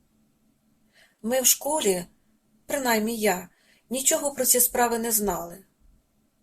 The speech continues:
Але, часто думаючи про Івана Набекала, я хотіла собі уявити, яка б то була сила в нашій українській державі.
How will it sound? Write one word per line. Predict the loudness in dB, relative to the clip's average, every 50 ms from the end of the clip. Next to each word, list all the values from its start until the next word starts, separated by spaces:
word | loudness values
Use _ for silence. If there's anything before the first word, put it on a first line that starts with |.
| _ -20 -20 -20 -20 _ _ _ _ _
Але, | 0 0 2 2 2 0 -2 -4 -8 _
часто | 0 0 2 2 2 0 0 -2
думаючи | -2 -2 -2 -2 -2 -2 0 0 -2 -2 -2
про | -4 -4 -4 -2 -2 -2 -2 -4 -6 _ _ _ _ _ _ _
Івана | -8 -4 -2 0 0 0 0 -2
Набекала, | -4 -4 -4 -4 -4 -4 -4 -4 -4 -4 -4 -6 -8 -10 -14 _ _ _ _ _ _ _ _ _ _ _ _ _ _ _ _ _ _ _ _
я | -12 -4 0 0 2 2 0 -2 -6 -10 _
хотіла | _ _ -8 -4 -4 -2 -2 -2 0
собі | 0 -2 -2 -4 -6 -6
уявити, | -4 -4 -4 -2 -4 -4 -4 -6 -8 -8 -12 -16 -18 -18 -20 -20 _ _ _ _ _ _ _ _ _ _ _ _ _ _ _ _ _ _ _ _ _ _ _ _ _ _ _ _ _ _ _ -4
яка | -4 -2 0 2 4 2
б | 2 2 -2
то | -10
була | -4 -2 0 0 2 2
сила | 4 4 4 4 2 0 0 -2 -2 -4 -6 -12 _ _ _ _ _ _ _ _ _ _ _ _ _
в | -10 -4
нашій | -2 0 2 4 4 2 2 0 -2 -6 -8 _ _ _ _ _ _ _ _ _
українській | -10 -6 -2 -2 -2 -2 -2 -2 -2 -2 -4 -4
державі. | -6 -4 -4 -2 -4 -4 -4 -6 -10 -12 -16 -20 -20